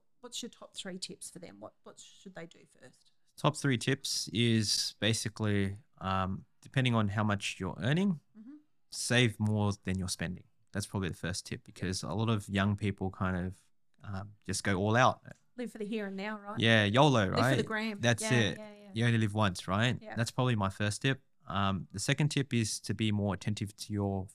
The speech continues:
Speaker 2: finances.
Speaker 1: Mm-hmm.
Speaker 2: So not just the budgeting, but kind of looking at your overall situation.
Speaker 1: Mm-hmm.
Speaker 2: Um, you know, you're not really gonna be generating too much from cash at bank
Speaker 1: Mm-hmm.
Speaker 2: over time,
Speaker 1: Mm.
Speaker 2: but look at,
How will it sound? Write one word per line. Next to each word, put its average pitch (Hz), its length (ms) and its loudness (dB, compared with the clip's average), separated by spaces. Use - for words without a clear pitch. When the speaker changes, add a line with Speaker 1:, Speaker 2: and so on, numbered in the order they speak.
Speaker 2:
finances. 123 680 0
Speaker 1:
Mm-hmm. 233 140 -18
Speaker 2:
So 117 220 2
not 131 240 4
just - 240 -2
the 107 80 -2
budgeting, 101 500 2
but 90 160 -2
kind 107 200 -4
of 98 80 -6
looking 101 260 -2
at 90 120 -2
your 92 160 -4
overall 95 360 -2
situation. - 580 -8
Speaker 1:
Mm-hmm. 220 640 -12
Speaker 2:
Um, 92 360 -4
you 101 80 -4
know, 95 180 0
you're 101 120 -2
not 98 180 0
really 104 180 0
gonna 101 220 0
be 101 140 -6
generating 98 440 0
too 101 160 -6
much 95 200 0
from 90 440 -6
cash - 320 -6
at - 100 -6
bank 131 300 2
Speaker 1:
Mm-hmm. 226 160 -10
Speaker 2:
over 107 180 2
time, 147 380 2
Speaker 1:
Mm. 190 320 -20
Speaker 2:
but 104 160 4
look 113 160 -2
at, 113 180 4